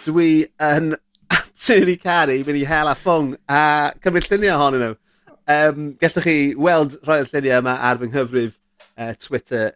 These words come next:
neu Instagram. Yym, on-, ond ie, dwi, dwi, dwi erbyn hyn dwi, <laughs> ma' Lisa'n mynd,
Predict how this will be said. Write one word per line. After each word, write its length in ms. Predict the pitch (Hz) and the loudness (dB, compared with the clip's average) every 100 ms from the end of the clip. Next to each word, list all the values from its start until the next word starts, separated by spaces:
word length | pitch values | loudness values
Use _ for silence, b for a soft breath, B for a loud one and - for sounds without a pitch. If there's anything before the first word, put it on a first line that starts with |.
| - | -10
neu 200 | 113 110 - | -12 -12 -10
Instagram. 680 | 127 113 - 117 123 135 156 - _ _ _ _ - | -10 -10 -14 -6 -4 -4 -6 -12 _ _ _ _ -2
Yym, 280 | 151 165 156 - | 0 -2 -8 -6
on-, 160 | 185 208 | -6 -2
ond 160 | 202 | 0
ie, 80 | 214 | 0
dwi, 140 | 208 202 | -2 -6
dwi, 140 | 214 214 - _ | -4 -4 -6 _
dwi 140 | 190 | -2
erbyn 240 | 214 190 123 | 0 0 -2
hyn 220 | 117 165 - _ _ | -2 -4 -8 _ _
dwi, 140 | 165 - B B B | -2 -2 B B B
<laughs> 340 | B _ - | B _ -8
ma' 120 | 175 185 | -2 0
Lisa'n 340 | 202 165 143 | 0 -2 0
mynd, 260 | 135 127 | 0 -2